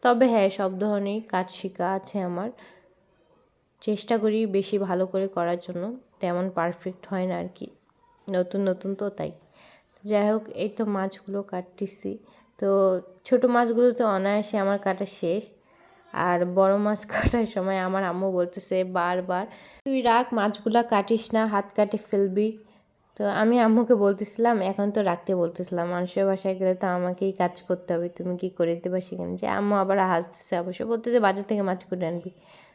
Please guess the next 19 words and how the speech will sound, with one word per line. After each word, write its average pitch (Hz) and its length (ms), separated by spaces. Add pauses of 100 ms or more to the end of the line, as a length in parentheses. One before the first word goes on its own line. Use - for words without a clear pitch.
হাত 185 280
কাটে 180 220
যাবে।" 185 200 (720)
অবশ্য 262 360
এই 269 140
কথা 240 240
বলার 247 200
একটা 233 220
মেইন 220 280
কারণ 208 280
আছে, 202 280
কারণ 196 420
আমি, 202 360 (600)
মানে, 208 200
আমার 208 260
সাথে 226 320
দুর্ঘটনা 214 680
প্রচুর 202 440
ঘটে 196 320